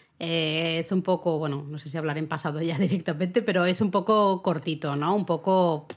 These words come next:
mm, que no tiene, no tiene nada. Eh, y lo, lo único que le mueve es el, "Oye, esta me está o-,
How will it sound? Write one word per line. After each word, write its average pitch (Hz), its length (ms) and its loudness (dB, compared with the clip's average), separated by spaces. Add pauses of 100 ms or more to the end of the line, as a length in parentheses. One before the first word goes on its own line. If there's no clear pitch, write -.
(120)
mm, 156 160 -2
que 170 160 -2
no 170 100 0
tiene, 170 400 0 (300)
no 190 100 2
tiene 196 300 4
nada. 156 440 -2
Eh, 175 400 0
y 185 240 2
lo, 180 200 4
lo 185 160 4
único 202 280 4
que 208 80 2
le 202 120 4
mueve 196 420 4
es 185 140 -2
el, 180 280 4 (340)
"Oye, 208 300 4
esta 202 180 2
me 220 80 4
está 196 600 4
o-, 196 220 0